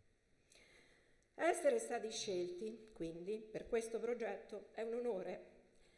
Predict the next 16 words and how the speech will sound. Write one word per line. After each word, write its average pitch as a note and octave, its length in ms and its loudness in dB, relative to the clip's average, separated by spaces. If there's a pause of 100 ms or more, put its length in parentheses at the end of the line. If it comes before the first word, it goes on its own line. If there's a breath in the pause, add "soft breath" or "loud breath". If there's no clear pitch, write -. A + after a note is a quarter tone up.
(240 soft breath)
e D#4 100 2
una E4+ 180 2
grande G3+ 380 2
responsabilità. F3+ 960 -2 (1200 loud breath)
L'Istituto E4+ 520 4
Tecnico C4 340 4
Tecnologico A3+ 640 4
Alessandro G#3+ 480 2
Volta D4 320 4
è - 20 4
una C4+ 140 0
scuola A#3+ 380 4
che B3+ 120 0
nasce B3+ 400 2
nel C4 120 2
millenovecentosessanta A3+ 1500 0